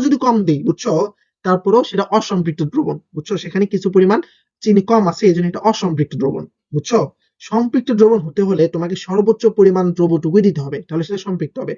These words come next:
তার চেয়ে যদি সা-, সামান্য কমও দাও, তাহলে সেটা অসম্পৃক্ত দ্রবণ। আবার such as আমরা এখানে ঊনচল্লিশ পয়েন্ট পাঁচ গ্রাম না দিয়ে তুম-, আমরা দিলাম হচ্ছে একচল্লিশ দশমিক, একচল-, আহ, চল্লিশ দশমিক দুই গ্রাম।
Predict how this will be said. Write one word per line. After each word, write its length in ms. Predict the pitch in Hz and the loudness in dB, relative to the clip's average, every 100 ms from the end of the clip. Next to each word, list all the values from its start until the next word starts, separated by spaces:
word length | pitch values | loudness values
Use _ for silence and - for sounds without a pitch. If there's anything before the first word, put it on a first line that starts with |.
| _ _ _ | _ _ _
তার 100 | 277 262 | -16 -12
চেয়ে 160 | 196 | -6
যদি 100 | 220 | -6
সা-, 160 | - _ - | -8 _ -20
সামান্য 400 | - 185 233 233 | -10 -2 2 2
কমও 300 | 214 190 190 | 2 0 0
দাও, 160 | 190 233 | 0 -2
তাহলে 200 | 220 160 | -2 -4
সেটা 160 | 156 175 | -2 -4
অসম্পৃক্ত 360 | 165 147 - 190 | -2 -8 -8 -12
দ্রবণ। 220 | 220 - - _ _ _ _ | -10 -10 -12 _ _ _ _
আবার 260 | - 220 214 220 _ _ | 2 4 2 -2 _ _
such 200 | 226 226 180 | -2 2 2
as 60 | 196 208 | 2 -2
আমরা 180 | 175 196 | -4 -2
এখানে 260 | - 190 190 208 _ | -2 -2 -2 -2 _
ঊনচল্লিশ 480 | 233 240 220 220 202 - | -2 2 4 4 0 -4
পয়েন্ট 220 | - 202 196 | 0 0 2
পাঁচ 160 | 196 180 | 2 2
গ্রাম 160 | 170 170 165 | 2 2 2
না 40 | |
দিয়ে 200 | 147 147 - _ _ _ _ _ _ | 2 2 0 _ _ _ _ _ _
তুম-, 120 | 160 - | -10 -2
আমরা 160 | 160 180 | 0 2
দিলাম 180 | 185 190 | 2 2
হচ্ছে 180 | 185 196 190 | -2 -2 -2
একচল্লিশ 340 | - 214 226 | 2 4 6
দশমিক, 380 | 196 202 185 208 _ _ _ _ _ _ _ _ _ _ _ _ _ _ _ _ _ _ _ _ _ _ _ _ _ _ _ _ _ _ _ _ | 4 2 0 -2 _ _ _ _ _ _ _ _ _ _ _ _ _ _ _ _ _ _ _ _ _ _ _ _ _ _ _ _ _ _ _ _
একচল-, 540 | 190 190 - 208 214 214 160 | -2 -2 2 4 4 -2 -2
আহ, 120 | 151 - | -2 0
চল্লিশ 220 | 220 220 | 0 2
দশমিক 500 | 190 185 208 185 202 _ _ 160 | 0 0 -2 0 -2 _ _ -2
দুই 140 | 196 202 | 0 2
গ্রাম। 220 | 147 | -2